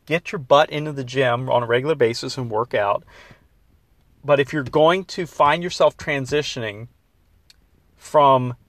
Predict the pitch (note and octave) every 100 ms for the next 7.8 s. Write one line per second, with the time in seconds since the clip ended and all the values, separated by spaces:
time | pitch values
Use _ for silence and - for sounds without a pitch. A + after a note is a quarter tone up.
0 | _ - E3+ F3+ F3+ C3+ D#3 D3+ C#3+ C#3+
1 | _ _ _ _ _ _ _ _ _ -
2 | - C#3 D3 D#3+ D#3 D#3+ E3+ - C#3 A#2
3 | A2+ _ _ _ _ _ - B2 C#3 C3
4 | B2 - A#2 A#2 G2 - _ _ - C#3
5 | D3 F#3+ - G3 C4+ G3 G3 F3 F#3 E3+
6 | C#3 C#3+ E3 - G3 G3 - - - C#3+
7 | C3+ C3 - B2+ A2+ B2+ D3 E3+